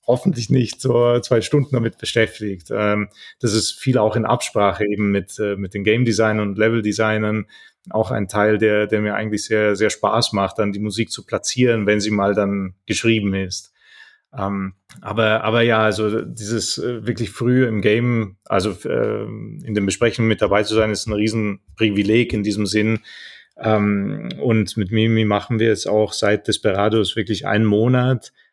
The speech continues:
Der erste Monat ist halt so frei, äh, Musik schreiben. Also nichts davon muss irgendwie ins Spiel kommen. Und das klingt erst einmal super luxuriös, und ist es auch, äh, teilweise, aber,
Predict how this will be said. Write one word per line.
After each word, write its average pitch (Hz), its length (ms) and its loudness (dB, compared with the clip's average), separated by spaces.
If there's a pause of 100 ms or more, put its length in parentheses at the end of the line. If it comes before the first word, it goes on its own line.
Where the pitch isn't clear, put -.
(180)
Der 110 180 2
erste 127 320 2
Monat 123 340 2
ist 113 140 -6
halt 110 140 0
so 104 500 -2 (360)
frei, 127 680 0 (320)
äh, - 60 -8
Musik 117 680 -2
schreiben. 107 680 0
Also 113 220 2
nichts 127 680 0
davon 131 380 0
muss 120 240 0
irgendwie 123 420 2
ins 110 160 0
Spiel 139 300 0
kommen. 139 480 -2 (600)
Und 120 480 0
das - 140 -4
klingt 151 240 2
erst 135 260 2
einmal 123 260 4
super 127 280 0
luxuriös, 123 800 0
und 131 280 0
ist 165 260 0
es 165 160 0
auch, 143 440 0 (100)
äh, 117 220 0
teilweise, 117 680 0
aber, 113 380 2